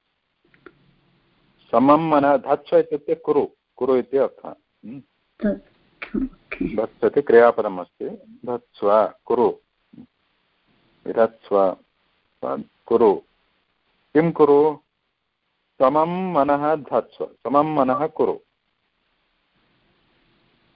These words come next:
Speaker 1: इति अर्थः। समं मनः, समम् इत्युक्ते किम्? अथवा समं मनः कुरु,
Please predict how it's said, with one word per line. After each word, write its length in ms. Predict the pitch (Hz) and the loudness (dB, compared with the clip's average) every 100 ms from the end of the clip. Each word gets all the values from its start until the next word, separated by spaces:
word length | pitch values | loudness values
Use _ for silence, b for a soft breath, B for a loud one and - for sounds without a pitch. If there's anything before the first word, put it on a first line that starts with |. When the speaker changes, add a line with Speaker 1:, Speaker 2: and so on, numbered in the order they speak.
| _ _ | _ _
Speaker 1:
इति 120 | - | 2
अर्थः। 300 | 123 - - | 2 2 -8
समं 640 | - _ _ 113 123 139 147 | -18 _ _ -2 0 2 2
मनः, 280 | 117 92 | 0 -2
समम् 440 | 85 _ 107 131 131 | -12 _ 0 2 2
इत्युक्ते 360 | 123 120 - | -2 -4 -4
किम्? 280 | 117 117 123 - _ _ _ _ _ _ _ _ _ _ _ _ _ _ _ _ | -6 -8 -10 -14 _ _ _ _ _ _ _ _ _ _ _ _ _ _ _ _
अथवा 160 | _ 117 | _ 0
समं 340 | 117 113 131 | 2 2 2
मनः 360 | 117 120 92 76 _ _ _ _ _ _ _ _ _ | 2 0 -2 -8 _ _ _ _ _ _ _ _ _
कुरु, 200 | 110 104 | 0 0